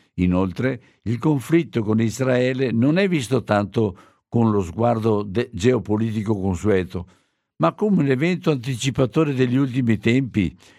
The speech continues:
in cui il Mahdi ritornerà e distruggerà i nemici.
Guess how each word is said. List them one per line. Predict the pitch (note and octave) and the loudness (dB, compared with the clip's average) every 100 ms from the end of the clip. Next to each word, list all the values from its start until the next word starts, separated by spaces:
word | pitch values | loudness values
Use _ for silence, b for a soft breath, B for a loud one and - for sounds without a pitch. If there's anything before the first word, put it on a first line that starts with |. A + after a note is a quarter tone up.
| b | b
in | A2+ A2+ | 0 2
cui | A2 D3+ A#2+ A2 A2+ | 2 2 2 2 2
il | B2 A2+ | 2 4
Mahdi | A#2 A2 G2+ B2 D#3+ - | 4 4 2 0 -2 -4
ritornerà | A#2 B2 A#2+ C3+ B2+ B2 A#2 C#3 | 0 0 2 2 2 2 0 0
e | |
distruggerà | B2 A2+ - A#2 F#2+ A2 | 0 -2 -2 -2 0 2
i | A2 | 2
nemici. | G#2+ F#2+ F2+ D#2+ - | 2 2 0 -2 -6